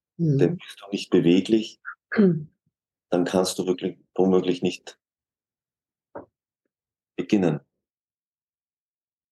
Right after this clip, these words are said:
Speaker 1: Das wäre vielleicht auch noch eine gute Folge. Beweglichkeit im Denken, Fühlen und im
Speaker 2: Ja.
Speaker 1: Körper, im Handeln.
Speaker 2: Müssen wir dafür sorgen, dass wir beweglich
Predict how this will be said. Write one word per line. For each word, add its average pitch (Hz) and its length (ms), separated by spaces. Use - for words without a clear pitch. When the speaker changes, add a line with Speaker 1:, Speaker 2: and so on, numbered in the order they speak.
Speaker 1:
Das 240 160
wäre 247 220
vielleicht 233 240
auch 226 100
noch 226 120
eine 220 180
gute 214 240
Folge. 185 520
Beweglichkeit 214 1300
im 196 160
Denken, 196 580
Fühlen 190 480
und 185 640
im 214 180
Speaker 2:
Ja. - 20
Speaker 1:
Körper, 180 360
im 175 160
Handeln. 170 500
Speaker 2:
Müssen 113 300
wir 104 80
dafür 95 400
sorgen, 92 320
dass 90 160
wir 87 80
beweglich 85 500